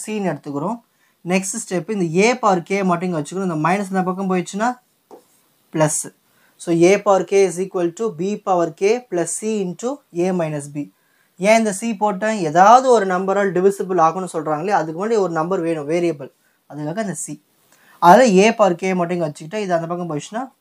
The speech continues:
plus B power K. So, இதை எடுத்து இங்க எழுதிக்கிட்டாங்க. இந்த minus அந்த பக்கம் போயிடுச்சுன்னா, plus.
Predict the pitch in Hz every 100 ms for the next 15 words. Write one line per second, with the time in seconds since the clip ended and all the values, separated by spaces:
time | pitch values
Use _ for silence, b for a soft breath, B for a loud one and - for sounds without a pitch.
0 | - 180 190 160 156 175 - 135 135 -
1 | 131 _ _ _ _ _ _ _ _ _
2 | _ 170 160 165 185 175 165 170 156 156
3 | 185 226 180 160 156 160 185 165 151 151
4 | 143 208 196 147 135